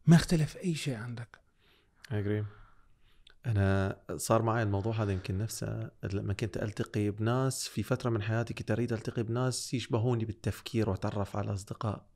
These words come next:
Speaker 2: بهذه النوعية. لما كنت أنا بلشت رحلة التطوير الشخصي، خلينا نقول.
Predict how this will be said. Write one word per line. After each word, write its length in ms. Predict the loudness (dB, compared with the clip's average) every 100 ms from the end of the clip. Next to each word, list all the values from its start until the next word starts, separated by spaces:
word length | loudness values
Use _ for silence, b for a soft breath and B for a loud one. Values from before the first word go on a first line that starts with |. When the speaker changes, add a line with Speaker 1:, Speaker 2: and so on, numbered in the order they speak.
| -18
Speaker 2:
بهذه 380 | -10 0 0 2
النوعية. 420 | 0 0 0 0
لما 180 | 0 0
كنت 260 | -2 -2
أنا 340 | 0 2 2 0 b b b b 2
بلشت 400 | 4 4 0 -4
رحلة 260 | -2 -2 -2
التطوير 1040 | -4 -4 -4 -8 -14 _ -8 -6 -2 0 -2
الشخصي، 440 | -2 -4 -4 -6
خلينا 320 | -8 -8 -6
نقول. 320 | -4 -2 -2